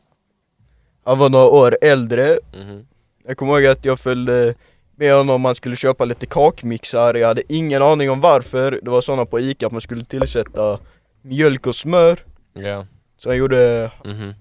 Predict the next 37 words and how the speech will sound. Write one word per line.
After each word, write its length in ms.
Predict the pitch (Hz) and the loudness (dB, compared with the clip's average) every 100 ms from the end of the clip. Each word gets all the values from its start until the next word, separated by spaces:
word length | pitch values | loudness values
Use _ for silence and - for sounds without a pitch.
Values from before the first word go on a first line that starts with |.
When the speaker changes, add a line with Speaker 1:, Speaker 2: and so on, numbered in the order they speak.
| _ _ - | _ _ -10
Speaker 1:
men 140 | 117 | -6
tydligen 340 | 143 139 120 | -2 0 0
han 140 | 127 120 | 0 -2
hade 180 | 117 113 | -2 -6
tappat 640 | - 165 185 _ 117 113 | -4 -4 -4 _ -8 -6
på 80 | 127 | -6
marken. 760 | 175 - 110 - _ 92 104 - - - - | -8 -4 -6 -6 _ -10 -10 -14 -20 -20 -10
Speaker 2:
Ja, 120 | - | -8
så 60 | 123 | -2
det 60 | |
här 100 | 139 | -2
kan 160 | 123 120 | -2 -8
vi 40 | |
inte 120 | 139 107 | -8 -2
ha 60 | |
Speaker 1:
Så 60 | 165 | 0
Speaker 2:
med, 80 | 160 | 2
Speaker 1:
hans 220 | 143 - | 0 -6
Speaker 2:
men 80 | 151 | -4
Speaker 1:
lilla 200 | 143 135 | 2 2
Speaker 2:
ja. 40 | |
Speaker 1:
chihuahua, 920 | - 160 151 160 175 240 139 104 131 - - - - | 2 -2 4 6 6 4 2 0 -2 -6 -12 -14 -20
<laughs> 380 | _ - 320 | _ -18 -10
det 60 | 170 | 2
var 100 | 156 | 2
sån 240 | 208 180 | 4 2
liten 320 | 175 160 165 160 | 0 0 -2 0
hund 300 | 233 147 143 | -2 0 -2
och 100 | 147 | 2
så 80 | |
hade 180 | 160 165 | 2 4
den 100 | 151 | 2
en 60 | 156 | 4
tofs 480 | - 202 202 - - | 4 4 0 -4 -6
på 160 | 135 | -4
pannan. 600 | - 156 175 127 80 107 | 2 4 4 0 -4 -6
Speaker 2:
Mhm. 300 | 101 - - | -6 -10 -10